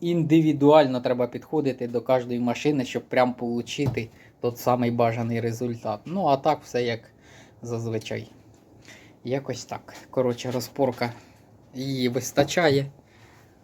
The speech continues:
щоб розтягти. І розтягнули там явно не в пару міліметрів. Якось так. Залишилось пофарбувати і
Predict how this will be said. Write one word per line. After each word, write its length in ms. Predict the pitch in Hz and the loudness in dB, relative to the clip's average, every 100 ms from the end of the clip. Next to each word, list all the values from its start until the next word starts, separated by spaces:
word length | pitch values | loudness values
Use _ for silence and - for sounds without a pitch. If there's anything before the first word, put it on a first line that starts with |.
| - - | -20 -18
щоб 240 | - 139 139 | -6 -4 -2
розтягти. 680 | 135 - 135 135 - 135 135 - - - _ - | -2 0 -2 -2 0 0 0 -8 -20 -20 _ -8
І 120 | 123 | -2
розтягнули 720 | 123 120 - 127 151 147 127 | 0 -2 -4 -2 2 4 2
там 440 | 120 127 123 123 123 | 2 2 2 0 -2
явно 420 | 127 131 123 120 120 | -2 2 4 4 4
не 180 | 120 | 2
в 120 | 117 - | 0 -2
пару 300 | 123 120 120 | 0 2 2
міліметрів. 680 | 120 120 120 120 117 120 - _ - - - - _ | 0 0 0 0 -2 -8 -8 _ -20 -20 -20 -20 _
Якось 560 | 120 120 160 - 139 - | -6 -4 -4 -6 -12 -8
так. 300 | 113 107 - _ _ _ _ _ | -8 -10 -14 _ _ _ _ _
Залишилось 640 | 120 127 135 143 - 127 123 | -12 -8 -4 -6 -4 -6 -6
пофарбувати 800 | 123 - 120 117 123 139 - 123 - - | -10 -6 -4 -2 -2 -2 -4 -12 -14 -20
і 40 | - | -16